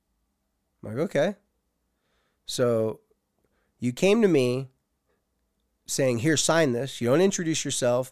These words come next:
You don't try to make a deal with me. You don't try to small talk with me or anything like that.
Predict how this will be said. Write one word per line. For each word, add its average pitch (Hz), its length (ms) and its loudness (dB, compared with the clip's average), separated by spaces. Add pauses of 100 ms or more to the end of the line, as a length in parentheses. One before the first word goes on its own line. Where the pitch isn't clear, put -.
(380)
You 117 80 -4
don't 135 160 2
try 165 160 4
to 160 40 2
make 165 200 0
a 165 80 -4
deal 143 240 0
with 135 120 -2
me. 143 300 0
You 131 60 -2
don't 135 160 0
try 156 160 0
to 143 60 -2
small 147 300 -2
talk 143 300 -2
with 139 80 -6
me 135 120 -2
or 135 40 0
anything 131 140 0
like 120 100 -8
that. 131 260 -2